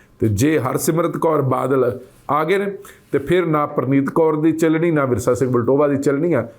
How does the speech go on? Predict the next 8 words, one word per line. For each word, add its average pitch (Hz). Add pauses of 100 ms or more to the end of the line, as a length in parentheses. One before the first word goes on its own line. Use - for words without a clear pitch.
(120)
ਤੇ 123
ਬਿਕਰਮ 139
ਸਿੰਘ 135
ਮਜੀਠੀਆ 117 (420)
ਤੇ 131
ਪਹਿਲਾਂ 160
ਹੀ 151 (320)
ਚੋਣ 131